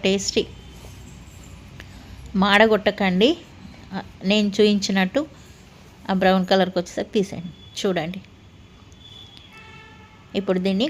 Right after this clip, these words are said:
కలిపేసుకోవచ్చు మీరు, లేదా ఇట్లనే ఉంచవచ్చు. సూపర్ టేస్టీ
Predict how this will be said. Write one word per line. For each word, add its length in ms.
కలిపేసుకోవచ్చు 680
మీరు, 160
లేదా 260
ఇట్లనే 400
ఉంచవచ్చు. 420
సూపర్ 480
టేస్టీ 440